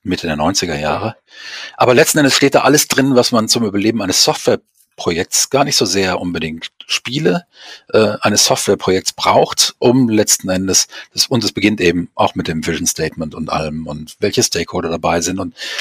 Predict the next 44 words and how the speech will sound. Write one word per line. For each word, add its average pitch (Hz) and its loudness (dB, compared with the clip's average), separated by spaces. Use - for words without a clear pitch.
wie 113 0
man, 123 4
wie, 127 -2
äh, 113 0
Tasks 107 2
zu 107 2
formulieren 101 0
sind 98 -2
und 98 -2
wie 101 0
k-, - -4
äh, 101 2
äh, 92 -2
granuliert 104 2
das - 2
ist - 0
und 104 -2
welche - 0
Risiken 92 -4
immer 92 -2
noch 90 0
dran 92 -4
sind. 87 -2
Eigentlich 147 4
ist 127 4
das 139 4
für - 2
mich 123 4
so 113 2
die 101 0
Bibel 131 2
gewesen, 147 0
an 107 -4
die 104 -2
habe 110 4
ich - -4
mich 117 -4
immer 110 0
gehalten, 104 2
bin 98 -2
gut - -6
damit 98 -4
gefahren, 127 0
in, 107 -6